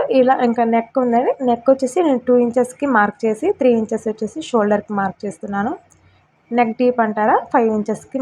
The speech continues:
మార్క్ చేసుకుంటే సరిపోతుంది. నెక్ షేప్ వచ్చేసి మీరు ఏ నెక్ డ్రా చేసుకోవాలనుకుంటున్నారో అది డ్రా చేసుకోండి. నేను కోటు ఉంటుంది కాబట్టి నేను ఫ్రంట్ బ్యాక్ రౌండ్ షేప్ వేస్తున్నాను. ఇంకా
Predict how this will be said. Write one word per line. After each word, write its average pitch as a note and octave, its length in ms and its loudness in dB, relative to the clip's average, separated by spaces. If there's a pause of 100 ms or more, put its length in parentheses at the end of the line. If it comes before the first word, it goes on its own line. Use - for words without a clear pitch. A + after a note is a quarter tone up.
మార్క్ G3+ 240 -2
చేసుకుంటే G#3 480 -8
సరిపోతుంది. G3+ 580 -6 (2500)
నెక్ B3 200 0
షేప్ C4+ 260 4
వచ్చేసి A#3+ 340 2 (160)
మీరు A#3+ 200 6
ఏ - 20 4 (120)
నెక్ A3 200 -2 (140)
డ్రా G#3 100 4 (120)
చేసుకోవాలనుకుంటున్నారో G#3 800 0
అది A3+ 180 2
డ్రా F#3 100 2 (100)
చేసుకోండి. G3+ 460 0 (220)
నేను A3 160 0 (140)
కోటు A3 260 2 (160)
ఉంటుంది G#3 340 0
కాబట్టి G3+ 400 0
నేను A#3+ 220 0
ఫ్రంట్ G#3 280 2 (120)
బ్యాక్ G#3+ 200 2 (140)
రౌండ్ G#3 280 0
షేప్ G3+ 240 -4
వేస్తున్నాను. F#3+ 560 -2 (580)
ఇంకా B3+ 160 2